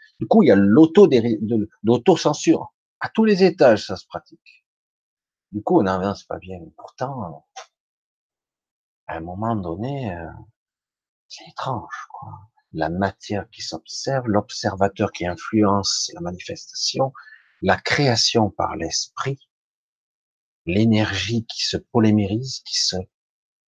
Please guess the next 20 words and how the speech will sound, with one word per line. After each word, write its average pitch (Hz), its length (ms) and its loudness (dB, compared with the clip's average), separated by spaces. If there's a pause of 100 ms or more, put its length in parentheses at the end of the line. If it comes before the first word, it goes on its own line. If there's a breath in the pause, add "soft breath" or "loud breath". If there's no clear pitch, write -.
(120)
compacte, - 720 -2
qui - 120 -10
se, 92 420 0 (1300)
qui 113 100 -2
se - 160 0
stabilise 143 760 4
dans 101 280 4
un 104 120 6
flux 113 360 -4
temporel, 95 840 -4
le 82 240 -2 (140)
temps 117 360 -2
lui-même 107 800 0
se - 160 -10
cristallise 104 1000 -2 (1400)
par 104 200 0
le 98 80 0
flux 185 360 -2
du 117 260 -8
temps, 98 340 0